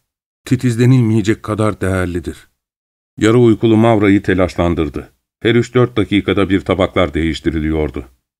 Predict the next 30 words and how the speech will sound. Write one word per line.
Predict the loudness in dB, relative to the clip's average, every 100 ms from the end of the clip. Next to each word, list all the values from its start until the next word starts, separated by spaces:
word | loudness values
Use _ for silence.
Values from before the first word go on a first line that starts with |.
| _ _
Üç | 0 0
tabak | 0 0 0 0
ve | 0
bir | 0 0
yudumda | 0 2 2 0
içilen | -2 -2 -2
iki | -2 -4 -4
çaydan | -2 -2 0 -2
sonra | -2 0 0 0
Vilchanov | -2 0 -2 0 0 0
biraz | 0 0 0
rahatladı. | -2 -2 -4 -4 -8 -12 _ _ _ _ _ -2
"Bir | 0 2
kez | 4
olsun | 6 4 4 2
ağrıya | 2 2 4 4
cevap | 4 2 0 0
verdilerse, | 0 4 4 4 2 0 2 2 0 _ _ _ _ _ _
Tanrı'ya | 0 2 6 6 4
şükür | 2 4 4 4
iyiye | 2 4 6 4 4
işarettir," | 2 2 2 0 -2 -2 -4 _ _ _ 0
diye | 2 2
bağırdı | 2 2 0 -2
Pavel | 0 0 0
Pavlovich | 0 0 2 2 0 -6 -20 _
ve | 0 0 2
yeni | 2 2
bir | 2
tabak, | 0 0 0 -2 -6 -20